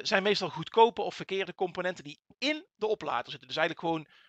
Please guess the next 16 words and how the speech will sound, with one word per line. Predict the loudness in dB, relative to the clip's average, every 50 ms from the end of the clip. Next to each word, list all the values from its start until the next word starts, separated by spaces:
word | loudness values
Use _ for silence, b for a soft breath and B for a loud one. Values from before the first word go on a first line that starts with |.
| _ -10
het | -10 -10 -10 -10 -8
design | -6 -4 -2 0 2 4 4 4 2 0 -4
van | -4 -4 -2 0
binnen | 2 2 2 4 2 -2 -4 -4
van | -8 -8 -6
die | -6 -6
oplader, | -6 -6 0 4 4 4 2 0 -8
die | -12 -12 -4
deugt | 0 0 0 0 -2 -6
eigenlijk | -8 -8 -8 -10 -14 -14 -14
al | -16 -16
niet. | -16 -18 -20 -14
Er | -6
is | -2 -2 -2 b b b b b b 0
te | 2 2 2
veel | 4 2 0 2 4 4 2 2 b